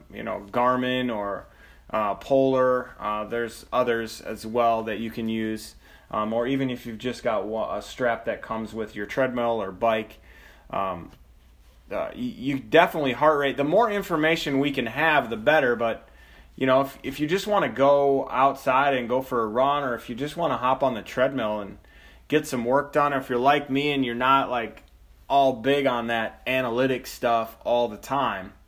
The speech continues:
then just hop on the treadmill, get that initial ramp going, find out what your zones are about for that day, and work your intervals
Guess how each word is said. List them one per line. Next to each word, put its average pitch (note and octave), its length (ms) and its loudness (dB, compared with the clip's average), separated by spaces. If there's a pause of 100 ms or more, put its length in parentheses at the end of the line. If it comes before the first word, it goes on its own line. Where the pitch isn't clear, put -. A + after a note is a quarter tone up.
(640)
then A#2 560 -2 (460)
just D3+ 240 -4
hop E3 260 4
on F#3+ 100 2
the F#3 60 -4
treadmill, A#2 580 -2 (800)
get E3+ 200 2
that F#3 140 4
initial D3 440 0
ramp C#3 360 0
going, G2+ 380 -6 (640)
find F3 320 2
out E3+ 180 6
what E3 220 2
your C3 100 0
zones C#3 480 0
are C#3 320 8
about C3 460 2
for C3 160 -2
that B2 320 0
day, B2+ 400 0 (540)
and B2+ 400 -2
work D#3+ 340 2
your F#3 220 2
intervals B2 880 -2